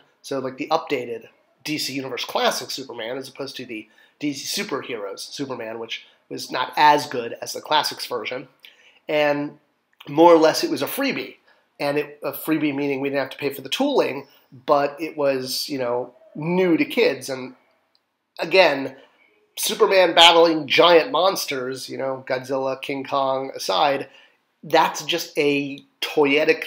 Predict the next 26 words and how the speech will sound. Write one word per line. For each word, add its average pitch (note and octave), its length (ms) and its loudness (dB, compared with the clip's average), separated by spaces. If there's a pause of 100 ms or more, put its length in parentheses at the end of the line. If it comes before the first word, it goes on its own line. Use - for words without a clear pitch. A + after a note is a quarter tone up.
theme D3 340 0
that C3 160 -4
works. D#3 280 2
You D3+ 80 -6
could D#3+ 140 -2
almost D3 420 -2
pair D3 200 -4
Superman C#3 440 -4
up C#3+ 120 -4
with B2 100 -6
any D3+ 200 -2
kind A#2+ 200 -10
of A2 120 -20
beast - 320 -12
and A#2+ 120 -8
it B2 160 -8
works. - 460 -8 (380)
And, C3 440 -6
you B2+ 80 -6
know, C3+ 140 -4
there's C3 180 -8
nothing D#3 280 -2
scarier D3 680 0
than C#3+ 140 -4
a C3+ 140 -6
giant C#3 580 -2